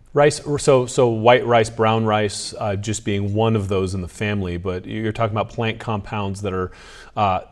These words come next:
newer, the five hundred years or newer ones, the, the lectins that we have less, uh, ability to process, or stuff that kinda crosses over into both?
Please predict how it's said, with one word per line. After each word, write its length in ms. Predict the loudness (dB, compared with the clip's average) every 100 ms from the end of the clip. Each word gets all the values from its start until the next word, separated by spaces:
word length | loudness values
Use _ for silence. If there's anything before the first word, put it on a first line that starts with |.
| -6
newer, 480 | 0 4 4 4
the 100 | 4
five 240 | 0 2 0
hundred 260 | -2 -4
years 300 | -2 -2 -2
or 80 | -4
newer 380 | -4 -2 -2 -2
ones, 340 | -2 -2 -4
the, 140 | -6 -4
the 120 | -4
lectins 560 | -2 -2 -2 -2 -2 -4
that 120 | -6
we 120 | -6
have 200 | -6 -8
less, 480 | -4 -4 -4 -8 -10 -10
uh, 240 | -10 -10
ability 560 | -8 -4 0 0 0 -2
to 100 | -6
process, 720 | -10 -4 -4 -2 -2 -2 -4
or 240 | -4 -4
stuff 480 | -4 -6 -4 -4 -6
that 340 | -6 -6 -10
kinda 140 | -10 -10
crosses 460 | -4 -4 -4 -4
over 260 | -4 -2 -6
into 160 | -8 -10
both? 340 | -12 -12 -18